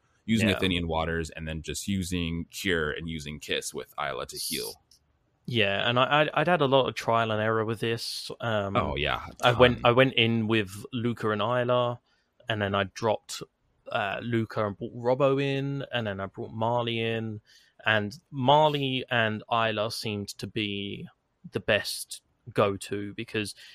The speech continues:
Speaker 2: if anything happened,
Speaker 1: Yeah.
Speaker 2: Isla, Isla is super fast. Like, she goes
Speaker 1: Oh, yeah,
Speaker 2: before
Speaker 1: she, she,
Speaker 2: Chrono.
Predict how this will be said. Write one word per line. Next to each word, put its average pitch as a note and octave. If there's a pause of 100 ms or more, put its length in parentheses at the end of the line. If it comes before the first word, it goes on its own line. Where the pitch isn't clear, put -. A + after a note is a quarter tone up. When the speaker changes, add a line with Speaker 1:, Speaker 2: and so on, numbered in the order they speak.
(100)
Speaker 2:
if C3
anything A#2
happened, G#2+ (260)
Speaker 1:
Yeah. D#2+ (100)
Speaker 2:
Isla, A#2+
Isla F3
is G2+
super -
fast. -
Like, G2+
she F3+
goes F3+
Speaker 1:
Oh, D3
yeah, F#2+
Speaker 2:
before A#2
Speaker 1:
she, G#2+
she, G2
Speaker 2:
Chrono. G#2+